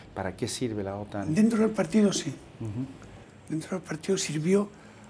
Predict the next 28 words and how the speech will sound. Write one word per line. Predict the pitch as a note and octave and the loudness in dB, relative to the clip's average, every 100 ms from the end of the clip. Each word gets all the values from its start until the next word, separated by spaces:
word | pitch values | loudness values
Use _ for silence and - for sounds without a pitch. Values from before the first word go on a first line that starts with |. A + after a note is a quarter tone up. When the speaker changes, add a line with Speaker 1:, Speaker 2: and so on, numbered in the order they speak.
| - - | -20 -6
Speaker 2:
para | E3 D#3 D#3 | 0 0 0
que | F3 | -2
explicáramos | D#3+ - D#3+ D#3+ G3+ G3+ G3+ G3+ A3 - | -2 2 2 6 8 8 8 4 2 -2
las | D#3+ D#3 C#3 | 0 0 0
ventajas | D3 C#3 E3+ - G3+ | -2 -2 -2 -4 -6
que | - | -4
tenía | D#3 C#3+ F#3 G#3+ C3+ - - - - - - - - - | -2 0 2 2 0 -6 -20 -20 -20 -20 -20 -20 -20 -8
y | F4 - - - | -8 -6 -10 -10
las | - | -10
posibilidades | - - - E3 D3+ D#3 E3+ F#3 F#3+ | -6 -2 2 4 6 6 4 2 0
que | - | 0
íbamos | D#3+ D#3 D#3+ E3 E3 | 0 2 0 0 0
a | D3 | 0
tener. | C#3+ D3+ F#3 D#3+ - - - - - - - - | 0 0 0 -2 -8 -20 -20 -20 -20 -20 -12 0
Y | A#3 | 2
eso | A3+ A#3+ | 2 0
yo | A3 G#3+ | 0 0
creo | G#3 G#3+ - | 0 -2 -4
que | - F3+ | -2 0
sí | - - A3 | 0 0 0
fue | G#3 - G3 | 0 0 0
calando | F#3 E3+ F3 F3 F3+ F3 - - - - | 2 2 2 0 -4 -6 -10 -16 -14 -4
a | E3+ | 0
lo | E3 | 4
largo | F3 E3+ F3+ | 4 2 0
de | D#3+ | 2
la | D3+ | 2
campaña, | D#3 C#3+ E3 E3 F3 | 2 2 4 4 2